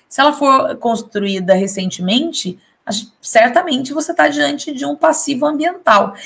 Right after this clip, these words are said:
E isso é importante de ser analisado, verificado.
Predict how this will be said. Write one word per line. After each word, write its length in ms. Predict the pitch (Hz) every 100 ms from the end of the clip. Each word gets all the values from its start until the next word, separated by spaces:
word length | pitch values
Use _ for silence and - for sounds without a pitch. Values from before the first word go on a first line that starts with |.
| -
E 280 | 226 220 202
isso 220 | 208 -
é 40 | 226
importante 760 | 220 254 254 233 208 214 233
de 160 | 214 240
ser 640 | - 190 185 202 214 214 214 _ _ _ _
analisado, 800 | - 214 202 196 180 190 214 226
verificado. 1200 | 208 185 196 214 214 202 - 175 196 202 233 240